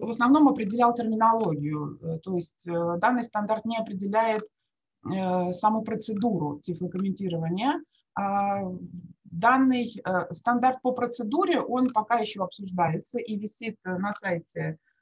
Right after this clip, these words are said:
э, Тифлонет, по-моему. А, и, э, вот, э, в данной ситуации тоже возникает очень много вопросов по поводу, м, также, э, отсутствия единого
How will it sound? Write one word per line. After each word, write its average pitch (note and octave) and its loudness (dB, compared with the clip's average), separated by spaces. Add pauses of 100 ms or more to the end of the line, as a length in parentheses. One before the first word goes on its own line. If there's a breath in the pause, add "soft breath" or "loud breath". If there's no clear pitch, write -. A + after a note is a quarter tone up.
(160)
э, E3+ 0
Тифлонет, G#3+ -2
по-моему. C4+ 4 (340 loud breath)
А, F#3+ 2 (200)
и, C4+ 0
э, A3 0
вот, F#3 -6
э, F3+ -2
в F3 -4
данной C#4 4
ситуации G#3 -2
тоже B3 -2
возникает G#3 -2
очень G3+ -6
много G#3 -4
вопросов G3 -2 (100)
по D#3+ -6
поводу, F#3 -6 (420 loud breath)
м, F3 -4
также, G#3 0
э, E3+ -2
отсутствия - -2
единого E3 -2